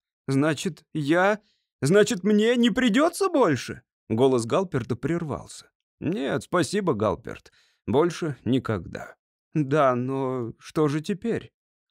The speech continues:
Галперт посмотрел на Хесслера, потом на очередь, затем снова на Хесслера. «Ты идёшь, Фарн?» «Я... я думаю, что мне надо немного пройтись. Понимаешь, я должен посмаковать это». «Хорошо», —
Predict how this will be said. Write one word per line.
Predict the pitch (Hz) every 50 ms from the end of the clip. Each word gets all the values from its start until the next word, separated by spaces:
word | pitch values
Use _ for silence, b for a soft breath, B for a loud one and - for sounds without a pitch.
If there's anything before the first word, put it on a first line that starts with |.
| _
Галперт | - 104 113 123 110 95 117 110 104 -
посмотрел | - 127 - - 147 143 123 143 131 113 107
на | 123 135
Хесслера, | - - 226 214 - - 131 123 117 120 120 b b b b b
потом | _ - 156 214 202 170
на | 131 120
очередь, | 120 147 190 190 - 214 208 202 190 - - - _
затем | - 101 127 127 123 139 165 170
снова | - - 120 123 120
на | 123 120 113
Хесслера. | - - - - - - - - - - - - _ _ _ _ _ _ _ _ -
«Ты | 156 143 143 139 135 123 127 135 151
идёшь, | 143 135 180 226 277 - -
Фарн?» | - 262 180 143 117 101 - - _ _ _ _ _ _ _ -
«Я... | 87 82 95 135 185 220 202 147 117 - - _ _ -
я | - 110 104 104 143 160 165 165 165 156
думаю, | 147 139 139 147 147 147 165 175 165 165 160 143
что | - - 151 151
мне | 151 156 170
надо | 180 190 180 123 95 90 95
немного | 98 113 120 120 127 135 135 117 120
пройтись. | - - 143 127 101 - - - - - - - - _
Понимаешь, | - 117 123 151 160 127 104 -
я | - 110 120 117
должен | 107 117 127 120 110 113 120 113 104 98 95 - _
посмаковать | 120 123 - - 123 123 - 143 139 120 110 92 80 - - -
это». | 67 - - _ - _ _ _ _ _ _ _ _ _
«Хорошо», — | _ _ 165 170 185 202 208 - - - 131 131 139 160 170